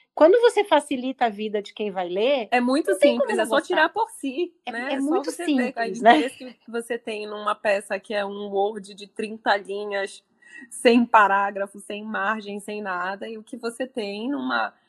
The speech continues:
Speaker 2: numa peça mais atrativa, com os elementos mais destacados, que você já sabe onde direcionar o olhar.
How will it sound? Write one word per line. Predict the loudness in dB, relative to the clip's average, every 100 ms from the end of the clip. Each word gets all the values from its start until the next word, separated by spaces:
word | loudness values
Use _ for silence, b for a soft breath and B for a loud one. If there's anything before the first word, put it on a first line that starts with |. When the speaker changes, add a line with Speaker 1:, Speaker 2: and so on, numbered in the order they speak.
| _ -8
Speaker 2:
numa | -2 -2
peça | 0 -2 -2
mais | -6 -6
atrativa, | -6 -4 -6 -8 -12 -10 -8 -6 -8
com | -6
os | -6
elementos | -4 -4 -8 -10 -8
mais | -6 -6
destacados, | -8 -6 -2 -2 0 4 4 4 -2 -12
que | -20
você | -18 -16 -14
já | -10 -8
sabe | -6 -6 -6 -10
onde | -10 -14 -14
direcionar | -10 -8 -8 -8 -4 -2 -2 -2
o | -4
olhar. | -6 -4 -2 0 -2 -6